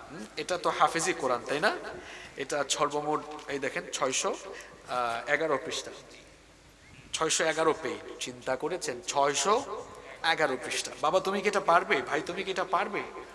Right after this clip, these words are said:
কি মনে হয়? <laughs> বলেন, কি মনে হয়? জোরে বলেন। সে আপনাকে দাওয়াত দিবে, "ওকে, ফাইন, আপনি রমাদানের প্রথম তারাবিতে আমার পিছনে দাঁড়াবেন,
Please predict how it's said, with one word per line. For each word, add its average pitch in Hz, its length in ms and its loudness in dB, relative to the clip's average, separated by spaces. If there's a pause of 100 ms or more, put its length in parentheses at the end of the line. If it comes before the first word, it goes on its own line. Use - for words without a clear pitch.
(340)
কি 208 100 0
মনে 226 180 10
হয়? 160 220 8 (1200)
<laughs> - 760 -4
বলেন, 160 300 8
কি 214 100 4
মনে 233 180 10
হয়? 165 240 12 (1040)
জোরে 175 180 12
বলেন। 202 320 12 (1500)
সে - 240 12
আপনাকে 240 400 10
দাওয়াত 170 360 12 (100)
দিবে, 131 500 6 (1000)
"ওকে, 165 220 10
ফাইন, 147 320 12 (1120)
আপনি 196 320 10
রমাদানের 185 600 10 (100)
প্রথম 196 400 2
তারাবিতে 160 440 8
আমার 147 240 10 (100)
পিছনে 156 340 2
দাঁড়াবেন, 123 440 6